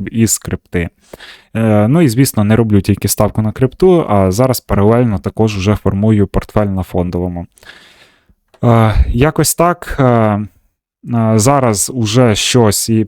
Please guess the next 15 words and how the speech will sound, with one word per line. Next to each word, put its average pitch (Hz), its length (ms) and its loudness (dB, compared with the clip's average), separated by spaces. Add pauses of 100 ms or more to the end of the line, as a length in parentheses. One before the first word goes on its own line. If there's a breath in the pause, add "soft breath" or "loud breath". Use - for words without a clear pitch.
є 113 380 0
дзвіночки 110 640 0
з - 80 -8
приводу 101 640 0
технологічного 127 840 0
сектору, 113 640 -2
з - 80 -8
приводу 98 420 -4
S 98 200 -4
and 107 200 -4
P 104 40 -2
п'ятисотого, 123 840 -2
компанії 101 580 -2
починають 98 680 -2
уже, 98 300 0